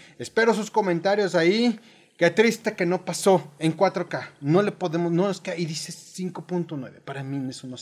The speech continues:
seis. Y, y, y seis ni siquiera debería de ser una calificación para estarlo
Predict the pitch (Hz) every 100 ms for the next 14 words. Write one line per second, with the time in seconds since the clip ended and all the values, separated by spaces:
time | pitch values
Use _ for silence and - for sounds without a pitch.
0 | - 110 - - - 135 139 147 151 147
1 | - 156 156 147 - 139 131 120 123 113
2 | - 120 - - - 147 156 - 127 113
3 | 120 120 127 127 - 127